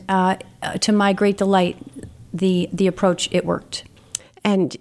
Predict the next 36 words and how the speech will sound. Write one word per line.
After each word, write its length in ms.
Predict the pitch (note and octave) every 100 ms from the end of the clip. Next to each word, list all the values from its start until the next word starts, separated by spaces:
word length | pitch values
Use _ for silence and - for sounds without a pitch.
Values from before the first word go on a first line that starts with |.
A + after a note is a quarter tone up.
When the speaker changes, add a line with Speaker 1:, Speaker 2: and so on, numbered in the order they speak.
| -
Speaker 2:
just 320 | G#3 F#3 -
in 80 | F#3
case 480 | E3+ E3+ D#3+ - -
listeners 760 | E3+ F#3 F3 C#3+ B2+ B2 D#3 -
<laughs> 60 | G3+
are 640 | G#3 - C#4+ A#3 - A3+ -
apprehensive 960 | B3+ C4+ C4+ A3+ A#3+ C4 B3+ F#3+ F#3 B3+ - - - -
about 320 | G#3 A#3 A3+
the 160 | A#3
end 220 | B3 D4+ F#4
of 100 | C4+
the 80 |
book, 400 | F#3 F#3 F3 G#3 -
it's 280 | A3+ - -
the 100 | A#3
peanuts 760 | - - D4+ C4 - - -
that 260 | - F#3+ -
lure 320 | F#3+ G#3+ G#3
out 400 | F#3+ F3+ F#3 - -
the 220 | F3+ -
elephants 680 | F#3 F3 F3+ F#3 F#3 F#3+ -
and 200 | - G#3
the 40 | A3
monkeys 720 | F#3 F3+ E3+ F#3+ F3+ F#3+ -
and 480 | B3 A#3+ B3 A#3 B3+ -
the 140 | B3
ponies 640 | - G#3 G3 G3+ G3+ G#3 -
who 380 | G#3 G3 F#3+ -
like 400 | D#3+ F#3 - -
to 460 | A#3 G3 D4+ D4+ -
<laughs> 40 |
Speaker 1:
Yes. 440 | A#3+ B3 B3+ C#4+
Speaker 2:
follow 460 | C#4+ B3 B3 B3+ C4
along. 380 | A#3 G#3 A3 A#3
And 280 | C4 B3+ B3
then 500 | D4+ G#4 G4+ E4